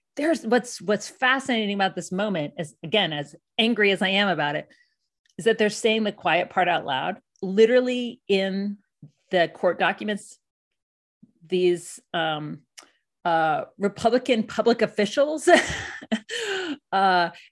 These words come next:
and these, you know, conservative legal theorists are saying, "We can't have debt cancellation. How are we gonna recruit for the military? Or how are we gonna recruit into our law firms? Because we depend on,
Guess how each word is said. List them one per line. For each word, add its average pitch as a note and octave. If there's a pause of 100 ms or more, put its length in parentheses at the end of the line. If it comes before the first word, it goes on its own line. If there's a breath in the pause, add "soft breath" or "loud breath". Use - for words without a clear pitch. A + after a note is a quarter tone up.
and G3
these, F#3+
you F#3
know, E3+
conservative A3
legal F3+
theorists C4+
are G#3
saying, G#3 (520 soft breath)
"We G#4
can't D#4+
have A3
debt A3+
cancellation. D4
How E4
are G4
we F#4
gonna F#4+
recruit F4+
for E4+ (260 soft breath)
the C#4+
military? C#4+
Or F#3
how -
are D#4
we E4
gonna C#4+
recruit C4
into D4
our C4
law G#3+
firms? E3
Because G#3+ (200)
we B3+
depend B3
on, G#3